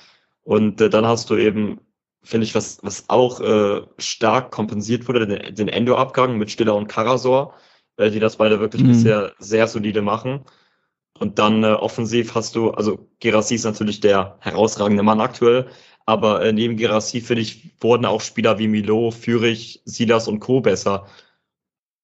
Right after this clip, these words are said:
Speaker 1: Also die haben sich da daran auch so ein bisschen, äh, ich sag mal, äh, entlang geangelt und, äh, haben ja auch schon, äh, ihre Torbeteiligung gehabt.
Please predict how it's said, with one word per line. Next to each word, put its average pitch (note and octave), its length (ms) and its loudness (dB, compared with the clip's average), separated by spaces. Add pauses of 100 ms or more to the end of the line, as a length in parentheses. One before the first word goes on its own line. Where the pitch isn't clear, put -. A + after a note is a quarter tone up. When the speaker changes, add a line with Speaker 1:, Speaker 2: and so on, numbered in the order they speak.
(180)
Speaker 1:
Also G#2+ 180 0
die G#2+ 140 2
haben A2 100 2
sich G#2+ 140 -4
da - 420 -2 (120)
daran G2+ 220 0
auch A2 120 2
so A#2 140 -6
ein G#2 60 -4
bisschen, A2+ 440 -2
äh, G2+ 380 -2 (480)
ich - 80 -16
sag G#2 100 -6
mal, G2 540 0
äh, - 40 -4
entlang G#2 380 0
geangelt A#2 600 0
und, G#2 300 -4
äh, G2+ 280 0 (300)
haben G#2 160 2
ja F#2+ 80 4
auch B2 120 2
schon, G2+ 300 0
äh, G2 400 -2
ihre G#2+ 200 -2
Torbeteiligung G2+ 720 -2
gehabt. G2 400 -6